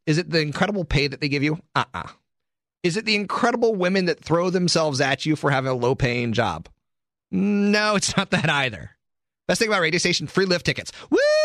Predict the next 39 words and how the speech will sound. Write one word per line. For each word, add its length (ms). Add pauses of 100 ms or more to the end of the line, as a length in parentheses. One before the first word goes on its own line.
(260)
We 80
got 220
free 160
lift 240
tickets! 560 (2000)
I 80
know 120
that's 160
sad 240
and 80
pathetic, 440
but 120 (240)
you 140
rejoice 400
when 100
you 80
can. 360 (760)
Awesome. 280
I, 100 (180)
oh, 60
I'm, 200
I'm 100
not 260
even 120
gonna 140
go 100
there. 220
Eight 120
hundred 200
three 100
four 140
five 240
five 200
six 300
three 140
nine. 180
It's 140
eight 160
hundred 520